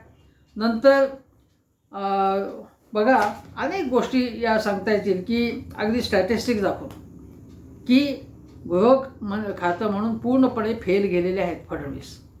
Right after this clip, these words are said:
पूर्वीच्या काळात म्हणजे जे-, जेव्हा फडणवीस मुख्यमंत्री होते तेव्हा नागपूरमध्ये हायदोस चालू होता गुंडांचा.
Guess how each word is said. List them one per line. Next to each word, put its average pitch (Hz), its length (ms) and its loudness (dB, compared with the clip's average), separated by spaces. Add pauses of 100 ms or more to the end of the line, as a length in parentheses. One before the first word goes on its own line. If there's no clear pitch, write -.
(1000)
पूर्वीच्या 214 420 4
काळात 214 380 0
म्हणजे 196 200 -4
जे-, 175 480 -4
जेव्हा 175 420 0 (680)
फडणवीस 185 320 -2
मुख्यमंत्री 240 520 2
होते 190 440 -4 (140)
तेव्हा 247 160 0
नागपूरमध्ये 311 580 2
हायदोस 247 440 0
चालू 262 220 2
होता 247 220 0
गुंडांचा. 220 440 0